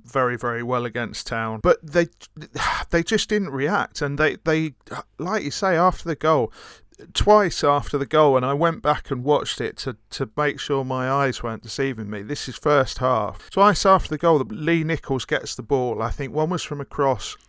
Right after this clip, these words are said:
and one was from an overhit pass. Sprints to the edge of his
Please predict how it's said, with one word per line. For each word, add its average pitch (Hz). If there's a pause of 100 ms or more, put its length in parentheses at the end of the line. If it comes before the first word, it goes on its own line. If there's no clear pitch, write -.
(120)
and 131
one 139
was 131
from 135
an 135
overhit 131
pass. 107 (400)
Sprints -
to 180
the 180
edge 170
of 151
his 143